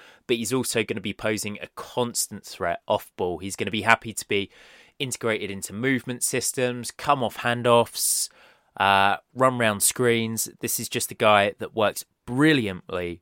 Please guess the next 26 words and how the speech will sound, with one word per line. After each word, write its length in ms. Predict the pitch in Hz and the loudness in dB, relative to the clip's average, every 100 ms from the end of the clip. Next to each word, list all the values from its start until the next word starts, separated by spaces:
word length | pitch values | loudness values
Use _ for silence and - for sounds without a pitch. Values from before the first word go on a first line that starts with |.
| _ | _
with 240 | 104 104 - | -4 -4 -2
other 200 | 113 107 | -2 0
star 340 | - 107 98 | -4 0 -2
talent. 320 | - 104 95 95 | -2 -6 -8 -8
And 220 | 110 107 _ - - | -10 -10 _ -20 -4
the 100 | 190 | -2
other 100 | 175 | -2
thing 220 | - 143 | -4 0
I 60 | 123 | 2
like 200 | 120 - | 2 2
about 220 | 120 - | -2 0
Murray 240 | 120 117 | -2 -2
as 120 | 113 | -2
well 200 | 135 117 - | 0 0 -2
is 240 | 117 107 _ | -8 -10 _
he's 280 | 110 143 | -10 -6
six-foot-four. 800 | - - - - - - 147 87 _ _ _ _ _ _ _ _ _ _ - | -4 -4 -6 -10 -8 2 2 2 _ _ _ _ _ _ _ _ _ _ -2
A 80 | 139 | 2
lot 140 | 151 | 2
of 40 | 147 | 4
these 300 | 147 123 - - | 2 0 -4 -2
small 560 | - 143 131 123 113 | -2 2 4 2 2
guards, 380 | - 113 110 107 | 6 8 8 4
primary 360 | - 127 110 104 | -2 -2 0 -2
shot 260 | - 123 | 0 -2
creators, 800 | - 113 101 95 - 98 92 - | -2 0 0 0 -2 -4 -4 -4